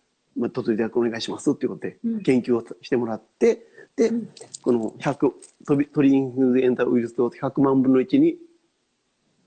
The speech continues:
Speaker 2: ええ。そうそう、これ。
Speaker 1: するっていうことですね。
Speaker 2: はい。
Speaker 1: うん、ちゃんとこうデータを出してもらって。
Speaker 2: すごい。
Speaker 1: で、
Speaker 2: へえ。
Speaker 1: この前、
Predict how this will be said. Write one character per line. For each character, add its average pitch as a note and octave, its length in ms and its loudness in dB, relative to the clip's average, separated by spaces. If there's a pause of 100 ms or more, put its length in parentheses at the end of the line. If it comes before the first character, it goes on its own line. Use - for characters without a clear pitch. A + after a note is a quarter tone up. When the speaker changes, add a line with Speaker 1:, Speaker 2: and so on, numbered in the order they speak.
Speaker 2:
え G3 40 -8
え。 G3 560 -8 (240)
そ B3+ 180 -2
う A3+ 60 -6
そ A3+ 140 -10
う、 G#3 60 -10
こ G#3+ 120 -12
れ。 G#3+ 260 -6 (500)
Speaker 1:
す D3+ 100 0
る C3+ 120 4
っ G#2+ 40 -4
て - 80 -2
い - 20 2
う G#2+ 80 -4
こ F2+ 60 -12
と A2 60 -8
で - 0 -
す C3 60 -2
ね。 D#3 80 -8 (640)
Speaker 2:
は G3 160 -12
い。 F3+ 60 -18 (640)
Speaker 1:
う D#3+ 120 4
ん、 C#3 60 2
ち - 80 -4
ゃ C3+ 60 4
ん - 20 2
と - 80 -2
こ - 100 -4
う - 20 -4
デ A#2+ 120 2
ー - 20 0
タ G#2+ 100 -4
を - 20 -12
出 - 120 -12
し - 40 -20
て - 60 -8
も D#2+ 60 -8
ら - 60 -18
っ - 40 -20
て。 - 140 -20 (1300)
Speaker 2:
す G3 60 -14
ご F#3+ 200 -6
い。 F3 40 -12 (1200)
Speaker 1:
で、 E3 60 2
Speaker 2:
へ A#3+ 180 -4
え。 B3 40 -2
Speaker 1:
こ G#3 60 4
の A#3+ 60 6
前、 A3 300 0